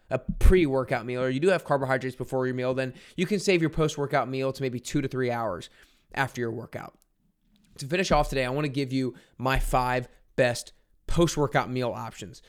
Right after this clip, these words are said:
The first three are more breakfast-based, and the next two are, could be lunch or dinner. The first one is gonna be Greek yogurt with protein powder, walnuts, chia seeds, and blueberries.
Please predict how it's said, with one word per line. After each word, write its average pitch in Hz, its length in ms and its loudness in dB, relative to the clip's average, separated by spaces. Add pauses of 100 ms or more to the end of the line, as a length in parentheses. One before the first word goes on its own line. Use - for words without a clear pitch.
(200)
The 139 80 -2
first - 380 0
three 165 400 2
are 139 160 4
more 135 180 4
breakfast-based, 160 1040 -2
and 131 100 -4
the 131 60 -4
next - 320 -8
two 170 320 2
are, 127 240 2
could 127 260 -4
be 127 140 -2
lunch 120 380 -6
or 117 160 -4
dinner. 110 340 -10 (340)
The 131 80 -6
first 180 280 4
one 151 160 2
is 127 100 -4
gonna 123 160 -4
be 120 140 -6
Greek 156 320 -2
yogurt 123 440 0 (300)
with 113 220 -10
protein 160 400 4
powder, 131 480 2 (400)
walnuts, 139 640 2 (260)
chia 143 260 2
seeds, 123 440 -4 (180)
and 127 140 -6
blueberries. 117 580 -4